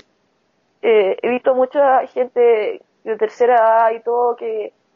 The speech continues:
agradece a los jóvenes por estar manifestando porque al final se están, están ganando cosas para todo Chile. Y, y no sé, me parece algo igual,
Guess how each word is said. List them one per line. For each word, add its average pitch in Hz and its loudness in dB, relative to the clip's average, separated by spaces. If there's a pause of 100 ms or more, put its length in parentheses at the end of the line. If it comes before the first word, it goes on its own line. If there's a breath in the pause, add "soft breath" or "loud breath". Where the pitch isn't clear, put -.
(140)
agradece 233 2
a 285 0
los 262 -2
jóvenes 262 0
por 254 0
estar 240 -6
manifestando 247 -4
porque 233 -4 (500)
al 214 -2
final 233 -6
se 254 -2
están, 233 -8 (640)
están 254 -4
ganando 262 0
cosas 269 -6
para 262 -2
todo 262 2
Chile. 254 -8 (380)
Y, 208 -8 (1300)
y 233 2
no 226 0
sé, 254 0
me 240 -4
parece 233 -2 (420)
algo 247 0
igual, 240 -4